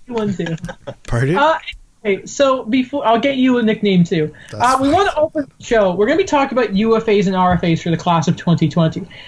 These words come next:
Speaker 1: But
Speaker 2: Okay.
Speaker 1: before we, we started this episode, we were having a nice little talk about sport media and, you know, um, just, you know, just where it's, it's gone the last few years. And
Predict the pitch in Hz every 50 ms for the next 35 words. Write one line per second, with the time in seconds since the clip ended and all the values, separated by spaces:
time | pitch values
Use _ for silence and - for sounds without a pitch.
0 | - - - 233 247 202 - - - - - 208 226 277 - - - - 494 508
1 | 508 427 349 339 320 294 262 254 - 226 254 214 - - - 226 233 233 233 220
2 | 208 190 - 202 180 180 175 185 190 190 208 254 311 359 370 285 247 233 208 202
3 | 196 185 190 196 208 - - 247 220 196 190 185 - - - - 190 180 175 165
4 | 139 165 165 160 151 160 - - - - 190 185 175 170 170 170 175 175 170 160
5 | 160 156 151 147 151 156 156 160 165 165 156 165 170 170 - - - - - -
6 | - 196 196 190 190 190 - - - - - - - - - - - - - -
7 | - 403 403 - - 370 294 240 208 196 202 196 240 226 247 302 294 - 302 254
8 | 277 339 392 415 320 - 330 311 277 - - - 240 233 240 233 226 202 190 185
9 | 180 165 - - 190 175 170 156 165 175 - 208 214 214 202 196